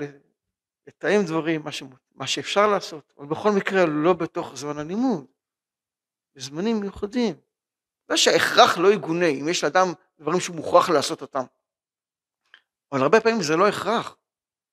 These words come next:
זה רק כמו כסף על הסוסים של המצרים,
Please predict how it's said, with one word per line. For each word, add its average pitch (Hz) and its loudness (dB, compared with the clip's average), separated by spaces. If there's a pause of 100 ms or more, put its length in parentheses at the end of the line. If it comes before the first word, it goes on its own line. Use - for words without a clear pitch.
(500)
זה 139 -6
רק 160 0 (140)
כמו 151 -4 (280)
כסף - -2 (260)
על 151 0
הסוסים 180 -2
של 170 0
המצרים, 165 -2